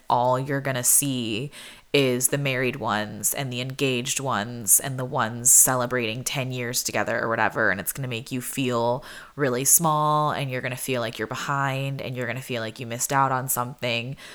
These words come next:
But that's really not true. Like, there are, there's an absurd amount of people that is right where you are. That's just not what you're seeing. It's not what you're seeing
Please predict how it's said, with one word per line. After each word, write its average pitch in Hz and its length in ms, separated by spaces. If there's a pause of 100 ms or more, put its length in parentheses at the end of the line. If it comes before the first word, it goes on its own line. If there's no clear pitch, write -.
(140)
But 135 140
that's - 240
really 120 200
not 143 220
true. 147 500
Like, 127 280
there 123 340
are, 131 440 (280)
there's 131 400
an 127 160
absurd 151 540
amount 165 240
of 156 80
people 131 680 (300)
that 143 160
is 131 480
right 143 280
where 143 140
you 147 320
are. 120 520
That's 123 260
just 139 220
not 135 240
what 123 160
you're 123 120
seeing. 139 380 (180)
It's - 200
not 151 200
what 143 140
you're 143 100
seeing 135 840